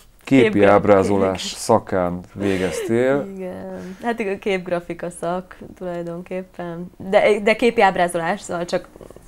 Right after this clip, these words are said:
Speaker 2: hát én se tudom, <laughs> hogy ez most így, így minden, mindenféle. Ö, hát, ö, Kaposvár, igen, az, ö,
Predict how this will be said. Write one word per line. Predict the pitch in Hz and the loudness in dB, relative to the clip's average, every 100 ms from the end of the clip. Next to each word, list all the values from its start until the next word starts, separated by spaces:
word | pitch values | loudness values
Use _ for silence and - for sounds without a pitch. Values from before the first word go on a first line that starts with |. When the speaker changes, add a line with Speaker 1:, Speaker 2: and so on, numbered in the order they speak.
| - - 185 | -20 -18 -14
Speaker 2:
hát | 180 - | -14 -12
én | 190 | -14
se | 175 175 | -12 -14
tudom, | - - 208 | -16 -14 -12
<laughs> | - | -2
hogy | 349 - | 0 2
ez | 208 - | 0 -2
most | - - | -4 -2
így, | 285 - - 508 494 349 - | -4 -2 0 4 4 2 -6
így | 185 | -8
minden, | 190 175 165 | -6 -6 -8
mindenféle. | 170 160 - - - - 170 208 | -8 -8 -10 -12 -10 -10 -12 -12
Ö, | 160 165 165 170 - - - - - - - - - | -8 -6 -6 -10 -18 -20 -20 -20 -20 -20 -20 -20 -14
hát, | - 320 330 320 | -2 2 2 0
ö, | 269 269 247 | -6 -6 -8
Kaposvár, | - 247 240 196 196 - 196 190 - | -4 -2 0 -2 -4 0 2 2 0
igen, | 240 202 196 | -2 0 0
az, | 196 202 208 | -2 -4 -2
ö, | 202 202 | 0 2